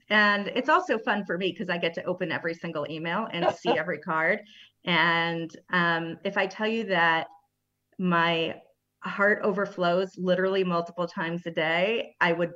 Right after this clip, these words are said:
Speaker 1: be, uh, that would be an underestim-, underestimation. Um, and
Speaker 2: If people
Speaker 1: I
Speaker 2: look on, if people, people who are listening to this interview on our app, you'll see an image in the ba-, uh,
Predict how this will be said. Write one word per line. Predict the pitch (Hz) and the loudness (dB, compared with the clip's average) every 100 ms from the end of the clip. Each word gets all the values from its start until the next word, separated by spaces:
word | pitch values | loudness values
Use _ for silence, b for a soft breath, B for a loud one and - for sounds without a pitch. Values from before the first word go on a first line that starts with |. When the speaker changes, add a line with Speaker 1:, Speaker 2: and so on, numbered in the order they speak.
| - | -8
Speaker 1:
be, | 175 170 165 160 | -6 -4 -4 -2
uh, | 170 151 120 190 - b b b - | 0 0 -2 -4 -10 b b b 0
that | 175 | 2
would | 196 175 | 2 0
be | 170 180 170 175 | -4 -2 0 0
an | - 160 | -2 -6
underestim-, | 170 160 165 - - 139 - | -4 0 0 -2 -8 -10 -8
underestimation. | 165 151 147 - 156 147 165 - 196 - _ - | -8 -6 -6 -8 -10 -10 -10 -10 -12 -14 _ -2
Um, | 170 170 170 170 _ b b b b _ _ _ - | 0 0 -4 -10 _ b b b b _ _ _ -4
and | 202 190 185 185 180 180 - - _ - | 4 6 6 4 0 -2 -8 -20 _ 0
Speaker 2:
If | 240 - | 0 2
people | 302 320 320 285 | 0 6 6 6
Speaker 1:
I | |
Speaker 2:
look | 277 | 4
on, | 277 247 | 4 4
if | 233 233 | 2 0
people, | 294 302 269 - | 0 4 4 4
people | 269 277 262 | -4 0 6
who | |
are | 262 233 | 8 6
listening | 214 240 254 240 | 6 4 4 -4
to | 226 | -2
this | 220 202 | -4 -4
interview | 220 226 196 196 | -4 -4 -4 -2
on | 202 202 208 | 2 4 4
our | 196 185 180 | 4 2 2
app, | 180 190 220 | 2 2 2
you'll | 196 | -4
see | 185 240 | -6 -2
an | 202 190 | -2 -2
image | 240 269 220 175 175 - | -6 0 0 -2 -8 -8
in | 208 | -6
the | |
ba-, | 190 202 | -2 2
uh, | 208 | 0